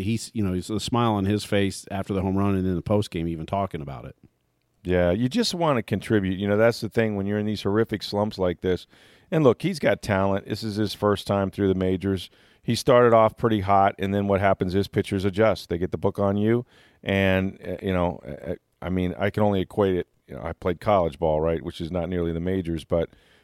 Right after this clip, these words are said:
Speaker 2: first time around the division, um, you know, I've seen a lot of fastballs 'cause I was a dead red hitter. I mean, that was my thing. After the first time around,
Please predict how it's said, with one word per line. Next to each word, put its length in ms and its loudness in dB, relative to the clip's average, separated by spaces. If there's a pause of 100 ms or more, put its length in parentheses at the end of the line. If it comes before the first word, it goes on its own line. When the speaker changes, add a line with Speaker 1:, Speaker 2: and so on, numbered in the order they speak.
(100)
Speaker 2:
first 260 4
time 220 2
around 260 2
the 80 0
division, 680 0 (520)
um, 580 -2
you 80 -4
know, 100 2
I've 100 0
seen 200 -2
a 40 0
lot 140 0
of 60 -4
fastballs 720 -2
'cause 100 -8
I 60 0
was 80 -2
a 40 -8
dead 260 -2
red 180 -2
hitter. 300 -2
I 40 -10
mean, 140 -6
that 80 -2
was 120 -6
my 140 -6
thing. 340 -6 (600)
After 280 0
the 80 0
first 280 2
time 200 2
around, 440 0